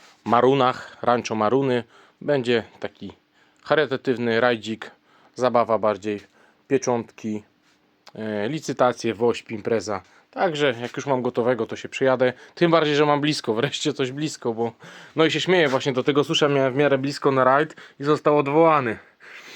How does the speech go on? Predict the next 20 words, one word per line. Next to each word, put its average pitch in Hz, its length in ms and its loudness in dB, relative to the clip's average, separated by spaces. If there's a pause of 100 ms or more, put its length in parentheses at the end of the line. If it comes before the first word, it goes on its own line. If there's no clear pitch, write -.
(220)
A 110 120 -8
wszystko 135 340 -2
dla 127 140 0
te-, 135 280 2
i 127 260 -4
potem 131 260 -4
wszystko 135 260 -4
trzeba 131 260 -2
jeździć 127 260 0
po 123 140 -6
pięćset, 127 340 -4
trzysta, - 560 -2
sześćset - 440 -4
kilometrów. 139 560 -2 (360)
A 160 80 -4
teraz 165 240 2
ten 151 160 2
w 123 80 -8
Barczewie 131 400 2
mam, 117 140 0